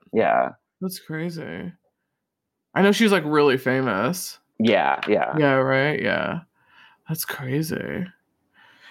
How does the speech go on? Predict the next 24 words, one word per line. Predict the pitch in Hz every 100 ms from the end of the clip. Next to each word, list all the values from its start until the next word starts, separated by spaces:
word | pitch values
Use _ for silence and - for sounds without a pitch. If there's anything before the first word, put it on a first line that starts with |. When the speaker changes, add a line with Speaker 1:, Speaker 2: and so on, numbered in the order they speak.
| -
Speaker 2:
Um, | - 202 208 214
and | 220
yeah, | 226 277
I | 226
think, | 247 220
and | 165 202
then | 196
I | 208
also | 190 202 208
have | 190 175
that | 170
I |
love | 165 165 156
the |
score. | 156 - 156 151 147 -
I | 170
mean, | 170
this | 175 180
is, | 185 160
again, | 160 165 156 151
one | 147
of | 147
my | 147
favorite | - 151 143 139 135 131 -